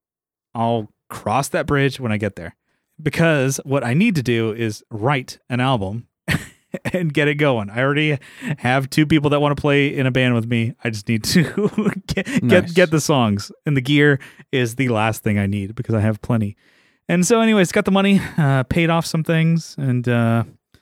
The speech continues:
Speaker 1: you know, I mean, like, it's kinda, kinda boring, but I did, uh, ball out.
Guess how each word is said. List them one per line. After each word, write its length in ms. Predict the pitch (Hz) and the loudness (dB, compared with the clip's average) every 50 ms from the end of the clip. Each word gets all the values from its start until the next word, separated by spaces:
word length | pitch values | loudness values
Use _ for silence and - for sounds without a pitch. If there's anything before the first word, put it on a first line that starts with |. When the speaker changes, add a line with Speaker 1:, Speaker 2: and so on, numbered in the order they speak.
| _ _ _ _ _ _ _ - | _ _ _ _ _ _ _ 2
Speaker 1:
you 80 | 226 208 | 4 4
know, 160 | 175 165 185 - | 4 4 2 0
I 120 | 226 196 165 | 0 0 2
mean, 200 | 160 160 156 151 | 4 4 4 2
like, 160 | 147 147 147 | 2 2 0
it's 80 | 135 - | 0 0
kinda, 240 | - 170 156 143 143 | 0 0 0 0 0
kinda 200 | - 160 151 123 | 0 0 0 0
boring, 400 | 107 123 131 160 160 139 127 120 | 0 0 0 0 0 0 0 0
but 100 | 113 120 | 2 2
I 60 | 123 | 2
did, 200 | 123 147 147 135 | 2 2 2 2
uh, 180 | 143 131 120 110 | 2 2 2 2
ball 340 | 104 - 127 127 123 123 113 | 0 0 0 0 2 2 2
out. 300 | 113 131 127 110 110 | 2 0 0 -2 -4